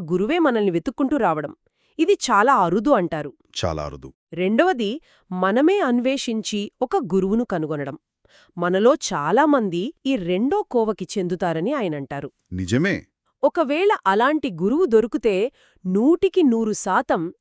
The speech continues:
Speaker 1: సంపూర్ణంగా శరణాగతి చెందాలని.
Speaker 2: శరణాగతి.
Speaker 1: అవును. అప్పుడు ఆ గురువు ఆ వ్యక్తిని సమాజానికి, లోకానికి ఉపయోగపడేలా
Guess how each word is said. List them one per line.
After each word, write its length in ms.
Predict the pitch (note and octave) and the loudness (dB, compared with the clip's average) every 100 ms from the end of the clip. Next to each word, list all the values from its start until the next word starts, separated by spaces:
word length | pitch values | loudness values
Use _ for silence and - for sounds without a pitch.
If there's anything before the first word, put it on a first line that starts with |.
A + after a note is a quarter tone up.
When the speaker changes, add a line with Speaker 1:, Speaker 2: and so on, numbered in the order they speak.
| - | -6
Speaker 1:
సంపూర్ణంగా 840 | - A3+ D#4+ F#4+ F#4+ E4+ D4 D4+ | 0 0 2 2 2 2 2 -2
శరణాగతి 640 | - G3 G3+ B3+ C#4 C4+ | 0 -2 0 0 2 -2
చెందాలని. 600 | - F3+ E3 D#3+ D3+ C#3+ C#3 _ _ _ _ - | -2 -2 -2 -2 -4 -6 -8 _ _ _ _ -10
Speaker 2:
శరణాగతి. 760 | - F2+ F2+ E2+ D2+ D2 - - _ F#3+ | -4 -2 -2 -4 -6 -12 -16 -20 _ -2
Speaker 1:
అవును. 280 | F#3 E3 - _ _ _ _ B3+ | 0 -2 -6 _ _ _ _ -2
అప్పుడు 320 | - A3+ A3 A#3 _ _ - | 0 2 2 0 _ _ 2
ఆ 80 | C4+ | 4
గురువు 400 | G#3+ F3+ C#4 D#4 D#4 - | 4 2 2 2 -2 0
ఆ 80 | G3+ | 0
వ్యక్తిని 540 | E3+ F3 - C#4 A#3+ G3+ - - | 0 -4 -2 0 0 0 -4 -10
సమాజానికి, 880 | - E3 E3 F#3 G3+ G3 G3 F#3 F3+ F3+ - | -6 -4 -2 -2 0 0 -2 -4 -4 -6 -8
లోకానికి 680 | D#3 D#3+ D#3+ A3 G#3+ A3+ G#3+ | -2 -2 0 0 0 -2 -4
ఉపయోగపడేలా 880 | D#3+ F3+ G#3 A#3+ C#4 A#3+ A#3 G#3 | -2 4 6 6 2 0 2 2